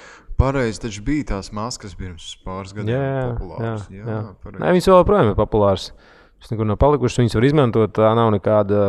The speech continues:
Speaker 2: tas, ka tur rakstīts, ir kaut kāds altitūds virsū, un ar augstumu nekāda sar-, sa-, sakara nav, bet, ā, ā, elpošanas muskuļus tādējādi trenēt var ļoti labi.
Speaker 1: Nu, zini, kā es sev tur Imantā esmu redzējis, ā,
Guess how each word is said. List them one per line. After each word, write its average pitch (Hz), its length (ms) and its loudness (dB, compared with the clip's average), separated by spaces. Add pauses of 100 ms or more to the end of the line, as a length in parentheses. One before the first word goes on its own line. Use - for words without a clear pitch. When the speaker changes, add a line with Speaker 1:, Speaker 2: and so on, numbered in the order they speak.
Speaker 2:
tas, 95 160 -6
ka 107 80 -6
tur 104 160 0
rakstīts, 107 320 -4
ir 107 80 -8
kaut 101 160 0
kāds 98 160 -2
altitūds 113 560 0
virsū, 104 400 -2
un 95 160 -2
ar 101 140 4
augstumu 98 340 -2
nekāda 98 320 -4
sar-, 135 240 -2
sa-, 120 260 -4
sakara 135 400 -2
nav, 127 240 0
bet, 107 240 -4
ā, 101 220 2 (640)
ā, 95 180 -6 (180)
elpošanas 101 400 2
muskuļus 147 400 0
tādējādi 120 480 2
trenēt 135 400 -2
var 143 160 -2
ļoti 143 240 -4
labi. - 240 -4
Speaker 1:
Nu, 131 160 -6
zini, 170 240 -6
kā 127 140 -2
es 147 180 -8
sev 110 320 -4
tur 110 160 -8 (1120)
Imantā 98 720 -10 (220)
esmu 104 260 -14
redzējis, 90 600 -12
ā, 82 160 -14